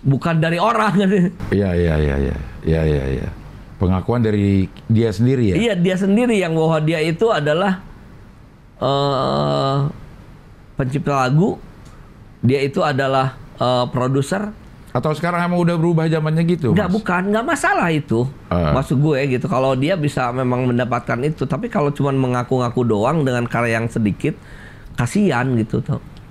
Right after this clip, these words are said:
Speaker 2: Iya, iya, iya, iya, iya, iya.
Speaker 1: Akhirnya kepentok dalam waktu, kan pengujian sesuatu itu kan enggak lah dalam satu tahun, dua tahun. Bukan gua nggak nyirikin orang-orang itu,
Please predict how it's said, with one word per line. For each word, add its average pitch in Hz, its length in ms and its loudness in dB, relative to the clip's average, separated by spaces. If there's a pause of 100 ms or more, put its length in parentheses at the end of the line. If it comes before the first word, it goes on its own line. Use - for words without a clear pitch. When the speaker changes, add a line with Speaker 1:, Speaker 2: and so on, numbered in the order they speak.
Speaker 2:
Iya, 71 220 0
iya, 67 240 0
iya, 60 240 -4
iya, 57 200 -4
iya, 57 200 -6
iya. - 100 -8
Speaker 1:
Akhirnya 143 320 0
kepentok 160 560 -4
dalam 135 360 0
waktu, 131 440 -2 (380)
kan 208 200 -2
pengujian 143 600 2
sesuatu 139 460 -2
itu 127 200 0
kan 165 160 -2
enggak 123 320 0
lah 131 160 -2
dalam 104 280 2
satu 104 280 -4
tahun, 113 320 0
dua 113 180 2
tahun. 127 360 0
Bukan 135 240 0
gua 415 160 0
nggak 131 160 -2
nyirikin 123 440 0
orang-orang 113 520 0
itu, 113 260 0